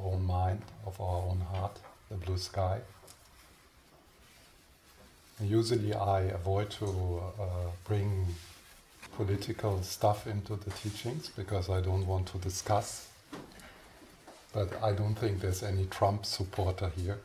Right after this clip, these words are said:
<laughs> And, uh, today there are the midterms elections in the United States, and they are quite important. So there's a slight possibility for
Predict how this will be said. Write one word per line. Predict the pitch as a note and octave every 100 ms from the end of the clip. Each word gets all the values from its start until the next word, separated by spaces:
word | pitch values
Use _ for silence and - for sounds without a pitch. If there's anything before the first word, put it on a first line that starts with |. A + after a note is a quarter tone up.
| - -
<laughs> | B3 - - G3 G#3 F3+ F#3 - B3+ - - - - - - - - - - - - E4+ - G3+ G3+ - - - A3+ - -
And, | G#2 G2 G2 F#2+
uh, | G2+ F#2+
today | - F#2+ G2+ A2
there | G2+ G2
are | G2 G2+
the | G2+
midterms | G2+ A#2 - G2 F2+ F2 - - -
elections | G2+ G2 F#2+ G#2+ F2 E2+ -
in | F#2+
the | F#2
United | F#2 F#2+ F#2 F#2
States, | - - G2+ F#2+ - - - - - - -
and | A2+
they | A2
are | G#2
quite | - A2 G2
important. | F#2+ F#2 G2+ G2+ F#2+ F2 - - - - - - - - - - - - - - - - - - - -
So | - G2
there's | F#2 G2 -
a | G2
slight | - G#2 G2 F#2+ - -
possibility | A2+ G2+ G2+ G2 G#2 G2+ G#2 F#2+ - -
for | F#2+ F#2+ F#2 F2+